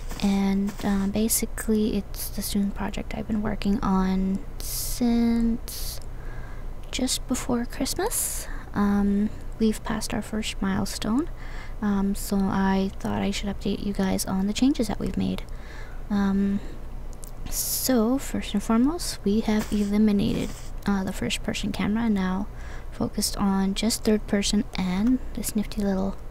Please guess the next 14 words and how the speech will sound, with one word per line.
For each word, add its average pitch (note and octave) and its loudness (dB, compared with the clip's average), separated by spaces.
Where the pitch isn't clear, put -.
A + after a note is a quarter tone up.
flyaway G3 2
cam G3+ 4
that A3+ 0
kinda G3 2
shows G#3 0
you, G#3 2
um, F#3+ 2
what G#3 0
the G#3 0
level G3+ 2
looks G3+ -2
like - -2
around G3+ 2
you. C#4+ 0